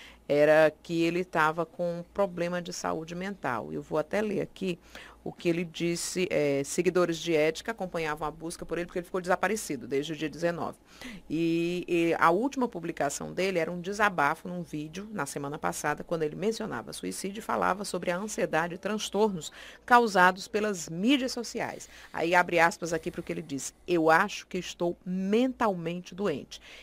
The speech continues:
Eu espero que a minha história ajude a fazer o YouTube um lugar melhor no futuro em que as pessoas possam conhecer limites e fronteiras de até onde as coisas possam ir. Deixem que a minha história acenda um alerta para que toda essa",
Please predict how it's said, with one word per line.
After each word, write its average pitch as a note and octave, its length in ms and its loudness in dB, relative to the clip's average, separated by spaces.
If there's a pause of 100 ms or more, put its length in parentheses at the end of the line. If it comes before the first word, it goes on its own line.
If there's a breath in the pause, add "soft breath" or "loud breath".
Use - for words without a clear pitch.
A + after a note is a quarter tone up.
(120)
Eu D3+ 140 2
espero F3 500 4
que G3+ 120 -2
a E3 60 0
minha F3+ 180 -4
história D3 420 -2
ajude E3+ 420 -6
a - 20 -10
fazer D#3 400 -2 (220)
o B3 160 -2
YouTube G#3+ 500 -4 (320 loud breath)
um A3 80 2
lugar G3+ 300 4
melhor G3 400 6
no A3 120 -2
futuro G3 500 -4
em G#3 80 -2
que G#3 100 -4
as G3 100 -2
pessoas F#3 300 -6
possam F3 280 -4
conhecer E3+ 480 -8
limites F3+ 680 -6
e G3+ 60 -2
fronteiras F3 640 -2
de D#3+ 100 0
até G3 260 2
onde C4 380 2
as C4 120 0
coisas G3+ 440 -2
possam G3+ 480 -2
ir. C3+ 140 -4 (380 loud breath)
Deixem A#3+ 520 8
que A#3+ 100 -2
a G#3+ 80 4
minha G#3+ 240 -2
história D#3 380 0
acenda D3+ 360 -4
um C#3+ 140 -4
alerta D3 560 -2
para E3 220 2
que E3 120 -12
toda G3 300 4
essa", D3 500 4